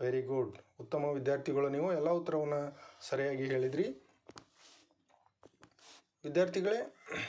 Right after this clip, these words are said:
ಈಗ ನಾ ಏನ್ ಮಾಡ್ತೀನಪ್ಪ ಅಂತಂದ್ರೆ, ಆ, ಕೆಲವೊಂದು ಉದಾಹರಣೆಗಳನ್ನ ನಾ ಇಲ್ಲಿ ಕೊಡ್ತಾನೆ.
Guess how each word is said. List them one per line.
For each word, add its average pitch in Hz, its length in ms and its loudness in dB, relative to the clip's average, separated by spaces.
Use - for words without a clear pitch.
ಈಗ 151 140 0
ನಾ 156 140 2
ಏನ್ 175 160 0
ಮಾಡ್ತೀನಪ್ಪ 175 420 0
ಅಂತಂದ್ರೆ, 170 360 0
ಆ, 147 160 0
ಕೆಲವೊಂದು 160 400 0
ಉದಾಹರಣೆಗಳನ್ನ 175 560 2
ನಾ 147 140 0
ಇಲ್ಲಿ 131 140 -2
ಕೊಡ್ತಾನೆ. 156 440 -2